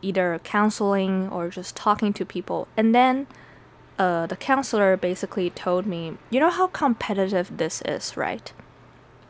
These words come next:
And then, I don't know why, but her words just made me feel really bad, <laughs> to be honest. I went home and I, I wasn't just,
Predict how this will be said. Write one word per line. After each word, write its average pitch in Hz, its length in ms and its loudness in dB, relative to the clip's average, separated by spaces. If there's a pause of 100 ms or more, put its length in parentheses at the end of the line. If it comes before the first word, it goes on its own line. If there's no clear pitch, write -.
(360)
And 190 100 0
then, 170 600 -2 (840)
I 220 100 0
don't 262 180 2
know 233 160 6
why, 170 320 2
but - 260 -4
her 185 140 2
words 180 500 0
just - 420 -6 (200)
made 180 260 -2
me 180 160 -2
feel 170 300 -2
really 160 240 -2
bad, 71 520 -2 (220)
<laughs> - 200 -20
to 196 100 -2
be 180 120 -2
honest. 175 540 -6 (580)
I 208 100 4
went 220 240 4
home 180 360 0
and 185 160 -2
I, 170 440 -2 (600)
I 202 80 4
wasn't 262 440 6
just, - 420 -6